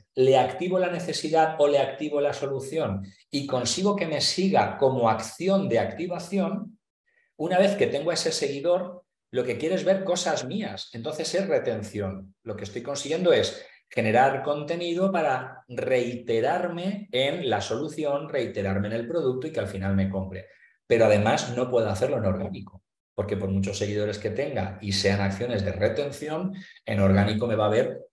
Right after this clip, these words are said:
el cinco por ciento como mucho de mis seguidores. Por tanto, tengo que poner un contenido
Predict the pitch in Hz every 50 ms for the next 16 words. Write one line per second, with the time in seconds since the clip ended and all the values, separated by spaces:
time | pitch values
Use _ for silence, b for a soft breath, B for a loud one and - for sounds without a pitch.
0 | _ _ - 107 98 98 95 98 - - 107 104 104 101 117 110 - 120 110 104
1 | - 131 - - 101 95 98 101 98 98 95 92 98 101 98 - - 110 104 98
2 | 98 95 98 98 - 147 127 107 107 123 151 123 101 95 95 92 - 120 120 117
3 | 101 98 98 95 98 98 98 113 117 123 131 131 165 170 175 220 208 180 156 160
4 | 175 180 - B